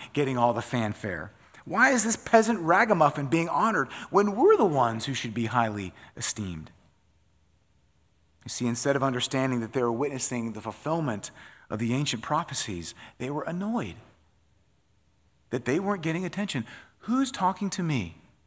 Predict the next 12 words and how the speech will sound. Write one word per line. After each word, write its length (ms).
Who 320
comes 320
over 400
and 140
asks 360
how 140
I'm 280
doing? 380
Who's 260
wondering 480
about 320
me? 300